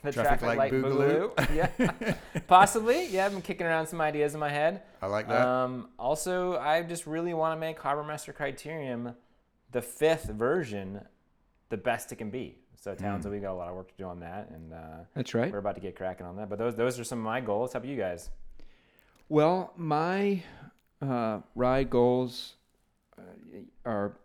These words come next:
Speaker 3: somewhat similar to what they were last year that got sort of blown out of the water by my two crashes. Um, I have, I would like to try to get as close to ten thousand miles this year as I could.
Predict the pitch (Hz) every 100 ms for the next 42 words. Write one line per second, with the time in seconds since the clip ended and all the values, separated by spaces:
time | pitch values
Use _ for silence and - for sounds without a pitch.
0 | _ - - 240 196 - 123 117 117 107
1 | 110 113 107 104 107 131 151 - 107 117
2 | 104 - 101 - - 113 101 82 - _
3 | 107 104 110 113 107 98 101 107 110 98
4 | 95 95 92 - _ _ - 120 - 113
5 | 123 127 95 92 - - - - _ _
6 | _ - 85 80 80 - _ _ 95 104
7 | 104 101 - - _ _ - 90 87 _
8 | _ _ 82 104 - - 113 110 98 98
9 | 98 98 - - 98 98 - - 95 90
10 | 90 90 92 85 87 85 82 85 80 87
11 | 82 87 - 87 85 82 - 98 110